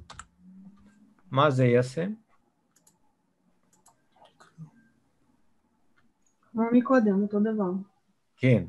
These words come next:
Speaker 1: תסתכלו, מילה שמורה true אומרת שזה נכון. אז כתוב כאן, תעבוד עד שכתוב, מה שכתוב כאן נכון, אבל true תמיד true. אז זאת בעצם דרך לכתוב לולה אינסופית.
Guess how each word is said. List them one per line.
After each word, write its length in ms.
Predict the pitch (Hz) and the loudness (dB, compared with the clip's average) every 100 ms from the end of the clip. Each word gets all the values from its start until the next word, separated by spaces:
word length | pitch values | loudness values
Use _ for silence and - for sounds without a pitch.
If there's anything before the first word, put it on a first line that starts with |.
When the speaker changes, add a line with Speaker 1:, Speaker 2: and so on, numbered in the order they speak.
| - | -8
Speaker 1:
תסתכלו, 420 | - 131 160 151 | -4 -2 0 2
מילה 320 | 117 123 190 233 | 4 6 6 4
שמורה 280 | 202 180 170 180 | 2 2 2 0
true 320 | 208 208 214 - - | 0 0 -2 -8 -10
אומרת 320 | 143 156 175 | -2 2 0
שזה 220 | - 127 143 | 0 0 2
נכון. 420 | 131 131 104 87 _ _ _ _ _ _ - | 0 -2 -4 -6 _ _ _ _ _ _ -4
אז 160 | 127 | 0
כתוב 380 | 156 135 294 285 | 0 4 4 4
כאן, 260 | - 165 196 - _ _ _ _ - | 4 4 4 0 _ _ _ _ 6
תעבוד 720 | 147 151 156 269 285 262 269 - _ _ _ _ _ _ - | 8 10 8 10 12 12 10 -6 _ _ _ _ _ _ 0
עד 200 | 160 190 | 4 4
שכתוב, 580 | - 190 175 165 185 170 | 4 4 4 2 2 2
מה 140 | 170 | 4
שכתוב 440 | 165 175 165 170 - | 4 2 2 0 2
כאן 240 | 196 202 175 | 6 6 6
נכון, 420 | 131 131 104 90 - _ _ - | 2 0 -2 -2 -14 _ _ 4
אבל 180 | 139 147 | 6 6
true 360 | 131 208 269 | 8 8 8
תמיד 300 | 226 226 294 - | 10 10 8 6
true. 180 | 175 107 - _ _ _ _ _ _ - | 4 4 0 _ _ _ _ _ _ -2
אז 140 | 139 | 2
זאת 200 | 139 254 | 6 8
בעצם 340 | 254 226 220 175 | 8 8 6 4
דרך 360 | 180 233 220 | 8 8 6
לכתוב 360 | 165 135 202 185 | 4 2 2 2
לולה 260 | 180 156 160 | 6 8 10
אינסופית. 720 | 160 135 139 131 131 131 - | 8 4 -2 -2 -6 -6 -12